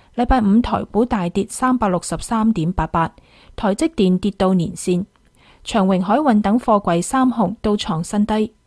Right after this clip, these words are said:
已經隱約感覺到限電衝擊成個產業鏈，台商受到嘅影響可能最大。謝金河亦提到美元大漲，呢個意味住面對中國嘅唔確定因素，資金正回流美國。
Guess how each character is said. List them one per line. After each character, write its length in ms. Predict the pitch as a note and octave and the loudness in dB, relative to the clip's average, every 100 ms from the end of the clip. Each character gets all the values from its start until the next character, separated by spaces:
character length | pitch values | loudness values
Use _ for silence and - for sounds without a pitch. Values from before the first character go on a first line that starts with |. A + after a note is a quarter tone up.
| _ _ - | _ _ -6
已 100 | G3+ | -2
經 180 | G#3+ A#3 | 4 4
隱 180 | F#3+ G#3 | 6 4
約 180 | G#3 F#3+ | 4 2
感 240 | - F#3 | 0 0
覺 100 | A3+ F#3+ | 0 0
到 200 | G3 F#3 - - | 0 -2 -4 -10
限 180 | - G#3+ | 0 0
電 180 | A3 G#3+ | 4 2
衝 240 | A3+ D4+ D4+ | 2 -2 -2
擊 260 | D4+ - | -4 -2
成 180 | F3 - | -6 -2
個 120 | E3 | -2
產 240 | E3+ - F3 | -2 0 2
業 140 | G#3+ F#3 | 2 2
鏈， 280 | D#3 G#3 A#3+ _ _ _ _ - | 0 0 -2 _ _ _ _ -10
台 220 | - - | -4 -2
商 260 | - D4 D4 | 0 -2 0
受 160 | G3+ | -2
到 140 | E3+ F3+ | -2 0
嘅 80 | F3 | 0
影 240 | D3+ F#3 | 0 -2
響 240 | G3 D#3+ F#3+ | -2 -4 -2
可 180 | C#3+ F#3+ | 0 0
能 200 | E3 D3+ | 0 -2
最 140 | F#3 | -2
大。 260 | F3+ D#3+ F3 _ _ _ _ _ _ - - - | -2 -4 -6 _ _ _ _ _ _ -20 -20 -4
謝 120 | C4 | 0
金 160 | F4 | 0
河 220 | E4 G#3+ F3+ | 2 2 2
亦 100 | F3+ | 0
提 260 | - F#3+ | -2 -4
到 200 | F#3+ G3 | 0 0
美 260 | G3+ F#3+ E3+ | 2 0 0
元 200 | G3 D3 | 0 -2
大 160 | E3 D#3+ | -2 -4
漲， 380 | - F3+ F3+ - - - | 0 0 0 -6 -20 -4
呢 100 | B3 | 0
個 80 | A3 | 2
意 140 | G3 | 2
味 160 | G3 F3+ | 2 0
住 220 | E3+ F#3 | 2 0
面 200 | F#3+ F#3+ | 2 0
對 160 | F#3+ G3+ | 2 0
中 180 | C4+ C4+ | 0 -2
國 160 | G3+ | -2
嘅 180 | F#3 F3+ | -2 -2
唔 160 | E3+ D#3+ | -2 -2
確 140 | G3+ F#3+ | -4 -2
定 160 | E3 | 0
因 180 | G3+ A#3 | 2 2
素， 320 | - F3+ D#3+ - _ - | 2 -2 -2 -6 _ -6
資 140 | A#3+ | -4
金 260 | A#3 A#3 A#3+ | 0 0 0
正 240 | G#3 F3+ | 0 -2
回 160 | D#3+ C#3 | -2 -2
流 180 | C#3+ C#3+ | -2 -2
美 160 | C#3+ | -4
國。 300 | E3 G3+ - | 0 0 0